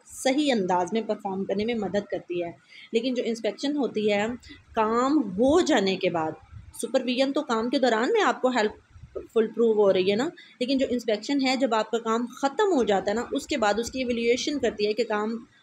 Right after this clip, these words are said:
ठीक से हुआ या नहीं हुआ, how well है, how good है या नहीं है, बल्कि वो आपके फाइंड्स को fault करती है।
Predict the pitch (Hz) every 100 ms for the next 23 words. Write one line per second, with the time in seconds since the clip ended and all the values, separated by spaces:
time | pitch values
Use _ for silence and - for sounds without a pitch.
0 | _ _ 262 269 - 277 233 220 226 214
1 | 208 208 180 156 - _ - 214 240 226
2 | 254 277 254 247 196 202 220 214 254 214
3 | 214 - 196 196 208 220 185 - _ -
4 | - - 240 269 262 262 - 220 240 262
5 | 226 233 233 - 226 185 170 - 170 -
6 | 165